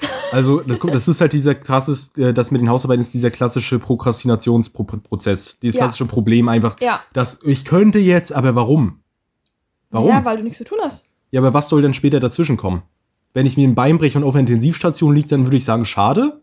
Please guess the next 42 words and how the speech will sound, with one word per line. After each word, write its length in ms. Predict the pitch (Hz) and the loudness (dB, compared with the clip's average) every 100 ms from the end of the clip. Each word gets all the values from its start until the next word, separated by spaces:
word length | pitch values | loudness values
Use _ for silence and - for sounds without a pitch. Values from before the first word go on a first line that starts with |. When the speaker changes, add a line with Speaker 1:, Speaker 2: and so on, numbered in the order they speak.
| _ | _
Speaker 1:
aber 160 | 123 143 | 0 2
dann 100 | 135 | 2
hat's 140 | 151 | 0
das 120 | 147 | 0
Leben 180 | 135 147 | 2 2
auch 120 | 143 | 0
so 120 | 123 120 | 0 0
gewollt 320 | 117 147 110 | 2 2 2
in 80 | 101 | 0
dem 160 | 98 | -2
Fall. 320 | 92 92 87 _ - | -4 -4 -6 _ -10
Speaker 2:
Naja, 320 | 202 208 214 | -6 -4 -4
ich 100 | 226 | -4
glaub, 240 | 220 208 | -6 -4
ein 100 | 214 | -4
Beinbrechen 480 | 202 196 226 220 233 | -2 -2 -2 0 -2
und 40 | 190 | 0
Intensivstation 540 | 214 202 220 214 214 | 0 0 -2 -4 -2
sind 140 | 214 214 | 0 0
schon 140 | 202 | -2
ein 20 | |
Stück 180 | 208 226 | -2 -2
auseinander, 480 | - 202 196 190 180 | -4 -4 -4 -4 -4
wa? 60 | 180 | 0
Speaker 1:
Ja, 80 | 131 | 2
oder 140 | 143 | 4
mir 160 | 147 135 | 2 2
fällt 220 | 143 147 | 0 0
das 120 | 143 | -2
ab, 160 | 135 - | -6 -4
keine 220 | 147 123 | -4 0
Ahnung, 300 | 120 143 156 | 2 2 0
ich 120 | 135 | 0
werd 140 | 139 131 | -2 0
irgendwie 160 | 143 | 0
vom 240 | 131 147 139 | 2 0 0
Zug 280 | - 151 214 | -2 -4 0
<laughs> 20 | |
angefahren, 400 | 139 131 131 131 | 2 2 0 -2
was 160 | 120 127 | -2 -4
weiß 120 | 127 | -2
ich. 300 | 120 - | -4 -4